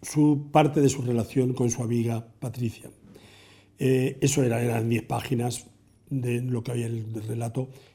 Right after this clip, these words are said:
Después había que escribir ciento sesenta más. O sea que, pero no, me sirvió de base y yo pensaba que iba a ir, que iba a ir por ahí, pero de pronto cuando empecé a crear el personaje de Aitana, la asistente del director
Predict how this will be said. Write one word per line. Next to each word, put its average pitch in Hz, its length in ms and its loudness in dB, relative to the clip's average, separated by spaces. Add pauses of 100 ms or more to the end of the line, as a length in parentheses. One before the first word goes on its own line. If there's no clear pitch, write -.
(120)
Después 104 300 0
había 117 220 2
que 113 80 -2
escribir 117 320 0
ciento 120 240 -2
sesenta 110 400 -6
más. 117 300 -4 (400)
O 113 80 -6
sea 110 200 -4
que, 110 260 -2 (500)
pero 170 200 8
no, 170 140 6
me 165 100 8
sirvió 156 320 8
de 160 60 8
base 156 440 4 (480)
y 151 140 2
yo 160 140 8
pensaba 180 380 6
que 147 100 2
iba 151 100 6
a 147 60 8
ir, 160 240 2 (100)
que 131 120 2
iba 117 100 4
a - 20 4
ir 135 140 4
por 139 140 4
ahí, 160 380 6 (760)
pero 151 380 6
de 135 160 4
pronto 143 420 2
cuando 143 360 2
empecé 139 680 4
a 135 120 2
crear 135 360 4
el 135 100 2
personaje 120 600 -6
de 127 140 2
Aitana, 120 540 0 (800)
la 123 120 2
asistente 123 640 0
del 120 160 2
director 117 560 -4